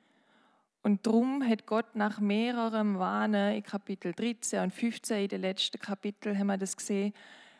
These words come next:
hat Gott jetzt geschwiegen. Und was wir aus dem ersten Teil von dem Text können rausnehmen oder uns vielleicht auch selber fragen, ist,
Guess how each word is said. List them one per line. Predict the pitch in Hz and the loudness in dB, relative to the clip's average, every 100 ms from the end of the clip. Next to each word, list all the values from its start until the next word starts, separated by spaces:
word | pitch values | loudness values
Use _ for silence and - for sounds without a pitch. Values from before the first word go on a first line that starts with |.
| _ _ _ _ _ | _ _ _ _ _
hat | 190 190 | -4 -2
Gott | 214 214 - | 2 2 2
jetzt | 202 208 - - - _ _ | -2 -2 -4 -6 -8 _ _
geschwiegen. | - - 196 185 185 170 170 190 - _ _ _ _ _ _ _ _ _ _ - - _ _ _ _ _ _ _ _ _ _ _ _ _ _ _ _ _ _ _ _ _ _ _ _ _ | -6 -4 -2 -4 -4 -4 -4 -8 -12 _ _ _ _ _ _ _ _ _ _ -20 -20 _ _ _ _ _ _ _ _ _ _ _ _ _ _ _ _ _ _ _ _ _ _ _ _ _
Und | - 208 208 - - - _ _ _ _ | 4 6 4 2 -6 -14 _ _ _ _
was | - 208 - | -2 0 4
wir | 220 | 4
aus | 220 - | 4 2
dem | 208 | 2
ersten | 196 202 226 254 - 233 | 2 2 2 0 -2 -4
Teil | - - 196 202 233 | -4 -4 0 0 0
von | - 208 | -2 -2
dem | 190 - | -4 -4
Text | 208 - - - - | -8 -4 -4 -4 -2
können | 196 190 196 - - - _ _ _ _ _ _ _ _ _ _ _ _ | -2 -2 -2 -6 -8 -14 _ _ _ _ _ _ _ _ _ _ _ _
rausnehmen | 233 254 247 214 196 | -4 -2 0 2 2
oder | 190 190 | 2 0
uns | - 196 - | -2 -6 -6
vielleicht | 190 190 - | -10 -8 -4
auch | 185 | -4
selber | - 196 240 247 | 0 2 2 0
fragen, | 226 208 185 190 180 | -2 -2 -2 -2 -6
ist, | - 185 - | -6 -4 -6